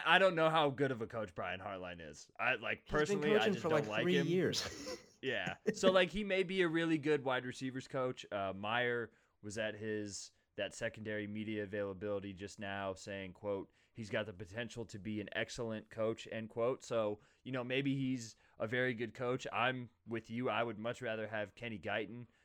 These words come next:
Speaker 1: who already has experience, you know, with Meyer, with the program, with the type of player Ohio State is looking for right now.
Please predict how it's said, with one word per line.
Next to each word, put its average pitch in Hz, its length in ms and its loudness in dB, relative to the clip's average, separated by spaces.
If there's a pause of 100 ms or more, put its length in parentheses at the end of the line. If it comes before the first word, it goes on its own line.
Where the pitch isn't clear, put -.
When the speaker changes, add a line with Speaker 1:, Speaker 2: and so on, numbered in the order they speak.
(100)
Speaker 1:
who 107 280 -4
already 104 280 -2
has 101 320 -4
experience, 110 920 -8 (600)
you 123 80 -4
know, 95 100 -4
with 107 280 -4
Meyer, 110 340 2
with 110 240 -6
the 104 60 -10
program, 107 760 -6 (280)
with 120 180 -6
the 117 60 -14
type 110 260 -6
of 95 80 -16
player 110 320 0
Ohio 107 380 -4
State 104 400 2 (320)
is 92 200 -8
looking 117 300 -4
for 113 300 0
right 107 260 0
now. 104 440 -2